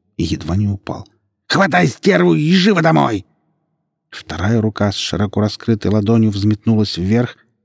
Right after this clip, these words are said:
и Азиз завяз в невидимых путах. Вены на лысых висках Годогоста вздулись, на лбу появилась испарина.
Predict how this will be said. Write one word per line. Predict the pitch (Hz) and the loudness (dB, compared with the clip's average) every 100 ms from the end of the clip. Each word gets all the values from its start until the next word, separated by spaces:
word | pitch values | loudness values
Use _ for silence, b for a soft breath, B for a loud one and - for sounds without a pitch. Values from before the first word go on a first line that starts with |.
| _ | _
и | - | -2
Азиз | 92 85 90 127 113 - - | 0 0 2 2 2 -8 -12
завяз | 82 80 87 85 98 - | -10 -6 -4 -4 -6 -6
в | 85 | -4
невидимых | 87 80 80 78 76 - | -4 -2 -4 -4 -6 -10
путах. | - - - - - _ _ _ _ _ _ _ _ _ _ _ _ | -14 -12 -10 -12 -14 _ _ _ _ _ _ _ _ _ _ _ _
Вены | - 78 107 117 113 | -10 0 2 4 4
на | 107 | 4
лысых | 110 123 120 - | 2 0 -4 -4
висках | 117 - 117 107 | -6 -2 -2 -2
Годогоста | - 92 98 110 - 117 | -2 -2 0 0 -2 -4
вздулись, | 92 78 120 131 120 - - - _ - | -4 -2 0 2 2 -2 -12 -16 _ -4
на | 98 101 | 0 2
лбу | 92 131 | 2 0
появилась | - 120 113 123 113 - | 2 2 4 4 2 -2
испарина. | 104 - 120 131 127 123 | -10 -2 0 4 4 2